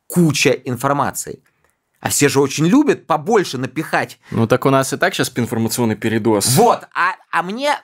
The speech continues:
Speaker 1: представляется, что не, это не информационный передоз, а информационный хаос.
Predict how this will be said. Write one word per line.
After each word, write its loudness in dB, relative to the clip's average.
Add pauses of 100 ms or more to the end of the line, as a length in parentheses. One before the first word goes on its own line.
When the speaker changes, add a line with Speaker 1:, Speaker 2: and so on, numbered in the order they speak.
Speaker 1:
представляется, -2
что -4
не, 0
это -4
не 0
информационный 0
передоз, 0 (360)
а 0
информационный 0
хаос. -2